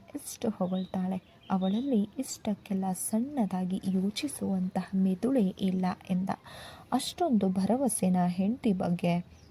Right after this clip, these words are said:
"ಖಂಡಿತ. ನನ್ನ ಶಿವಾನಿ ತುಂಬ ವಿಶಾಲ ಹೃದಯ. ಹೃದಯದ ಗಂಡಸಿನ ಜೊತೆ ತುಂಬ ಇದ್ದರೆ ನಿನಗೇನು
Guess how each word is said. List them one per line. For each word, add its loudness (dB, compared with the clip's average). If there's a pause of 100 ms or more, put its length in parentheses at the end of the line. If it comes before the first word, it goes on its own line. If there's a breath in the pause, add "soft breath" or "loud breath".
"ಖಂಡಿತ. 0 (600 loud breath)
ನನ್ನ 8
ಶಿವಾನಿ 0 (100)
ತುಂಬ 0 (140)
ವಿಶಾಲ -2
ಹೃದಯ. 0 (840 loud breath)
ಹೃದಯದ 4
ಗಂಡಸಿನ 2
ಜೊತೆ -2
ತುಂಬ -6 (180)
ಇದ್ದರೆ 0
ನಿನಗೇನು 4